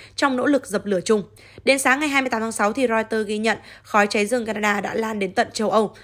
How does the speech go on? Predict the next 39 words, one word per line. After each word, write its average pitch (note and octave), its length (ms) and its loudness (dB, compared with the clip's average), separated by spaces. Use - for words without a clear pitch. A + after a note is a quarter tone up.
Cụ D#4 100 0
thể, C4 200 4
sự G#3+ 120 -4
gia A#3 100 2
tăng A3+ 240 0
của G#3 160 -2
các A#3+ 180 -4
đám G3+ 180 -4
cháy G3+ 200 0
ở A3 80 0
các A#3+ 220 -6
tỉnh G3+ 240 2
Quebec G#3+ 380 0
và F#3 380 -2
Ontario G3+ 540 0
của A#3 120 6
Canada G#3 380 0
làm B3 180 4
cho C4 140 2
bầu G#3+ 200 2
trời G3 280 0
mờ G3 300 4
và B3+ 80 6
hoàng B3 160 4
hôn B3 260 0
có G#3 120 0
màu A3+ 260 0
cam A3+ 280 -2
sẫm A#3+ 240 0
ở A3+ 100 0
một F#3+ 180 -2
số F3+ 260 -2
vùng F#3+ 320 0
của F#3 160 -4
châu G#3 180 -4
Âu G3+ 200 2
trong G3 160 -6
tuần F#3+ 120 -6
này. F#3 200 0